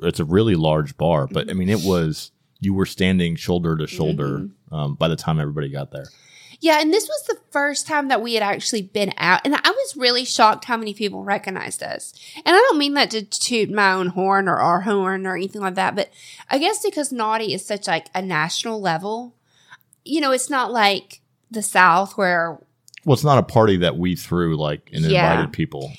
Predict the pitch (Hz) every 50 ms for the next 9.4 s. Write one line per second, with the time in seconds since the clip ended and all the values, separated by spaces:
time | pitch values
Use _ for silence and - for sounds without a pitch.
0 | - - - 277 285 294 311 330 330 330 370 302 - - 302 302 285 302 294 262
1 | 233 247 262 277 277 247 233 220 220 233 226 208 - 180 185 185 - 220 208 202
2 | 202 180 175 180 - - 156 180 175 180 180 175 - 185 180 175 190 214 220 247
3 | 269 269 302 294 269 277 269 269 277 277 262 254 254 254 254 247 247 - - 262
4 | 233 - - 214 202 190 160 165 170 170 - 208 190 220 214 - - - - -
5 | - 226 240 233 214 180 175 214 - 285 311 392 - - 302 339 233 202 170 -
6 | - - 208 196 - - - 190 190 190 - - - 170 180 185 165 160 147 156
7 | 190 - _ _ - - _ _ _ _ _ _ _ - - - _ - - 214
8 | 220 220 - - 262 269 285 277 - - - - 147 - - - 233 208 190 160
9 | 110 - _ - - - _